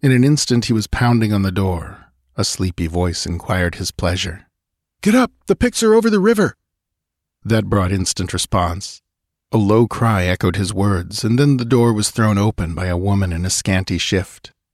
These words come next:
Her hair hung over her bare shoulders in disorder. She held a candle in one hand and an axe in the other. Her face was colorless, her eyes wide with terror.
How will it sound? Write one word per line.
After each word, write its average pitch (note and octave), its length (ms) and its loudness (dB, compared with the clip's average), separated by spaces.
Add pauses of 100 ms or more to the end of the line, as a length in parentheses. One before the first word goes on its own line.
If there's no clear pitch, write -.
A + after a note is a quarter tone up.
(140)
Her B2 120 0
hair B2 340 2
hung G#2+ 200 2
over G2+ 300 2
her G2 100 0
bare G2 240 0
shoulders G2 500 0
in F#2 120 0
disorder. F2+ 640 -4
She - 180 -4
held G#2 200 0
a G#2 40 2
candle A2 480 -2
in F2+ 120 -2
one G2 180 0
hand G#2 300 0
and F#2+ 140 0
an F2 160 -2
axe G#2 400 -4
in F#2 80 0
the F2 140 -2
other. - 360 -6 (240)
Her F#2 100 -4
face F2 340 -2
was E2+ 160 -4
colorless, E2+ 600 -4
her F#2 160 -2
eyes F2+ 320 -2
wide F2+ 360 -2
with F2 180 -8
terror. F2+ 420 -4